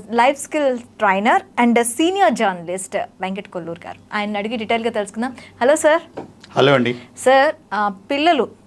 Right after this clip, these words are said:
Speaker 1: మనం ఇంట్లో చూస్తూ ఉంటాం, చాలామంది పిల్లలు, ఆ, వాళ్ళ ప్రాబ్లమ్స్ని చెప్పటానికి భయపడుతూ ఉంటారు. ఇటు స్కూల్లో అవని, అటు కా-, ఆ, ఇంట్లో అవని, లేదా కాలేజ్లో అవని, ఎక్కడైనా సరే వాళ్ళు ప్రాబ్లమ్స్ని బయటకి వ్యక్తపరచలేరు.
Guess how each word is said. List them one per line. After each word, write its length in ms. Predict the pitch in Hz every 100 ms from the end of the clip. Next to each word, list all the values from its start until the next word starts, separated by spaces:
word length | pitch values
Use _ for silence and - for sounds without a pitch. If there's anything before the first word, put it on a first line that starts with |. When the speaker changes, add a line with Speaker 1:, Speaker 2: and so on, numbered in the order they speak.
| _ - 220
Speaker 1:
మనం 400 | 233 233 262 277
ఇంట్లో 320 | 226 240 277
చూస్తూ 400 | 294 254 247 -
ఉంటాం, 460 | 277 220 214 180 208 - - - - - 220
చాలామంది 480 | 170 233 247 240
పిల్లలు, 680 | 240 233 220 208 196 220 - - -
ఆ, 220 | 139 175
వాళ్ళ 320 | 175 185 202
ప్రాబ్లమ్స్ని 920 | 196 214 214 247 302 294 - 285 311 - - -
చెప్పటానికి 500 | 202 240 269 262 254
భయపడుతూ 580 | 214 190 196 233 220 240
ఉంటారు. 360 | 214 196 196 226 - - -
ఇటు 140 | 277 320
స్కూల్లో 560 | - 311 330 349 370
అవని, 400 | 339 311 311 359 -
అటు 180 | 233
కా-, 360 | 247 214 190 202
ఆ, 280 | 196 196 196
ఇంట్లో 440 | 190 226 247 285 240
అవని, 300 | 170 95 - - 208 - 208
లేదా 240 | 214 233
కాలేజ్లో 640 | 247 208 202 233 240 240
అవని, 260 | 214 165 147 _ - - -
ఎక్కడైనా 520 | 220 240 330 339 330 320
సరే 400 | 294 269 330 -
వాళ్ళు 300 | 233 262 294
ప్రాబ్లమ్స్ని 800 | - 247 269 285 339 349 330 339
బయటకి 500 | 254 247 254 320 320
వ్యక్తపరచలేరు. 920 | 254 220 277 262 226 - 156 - -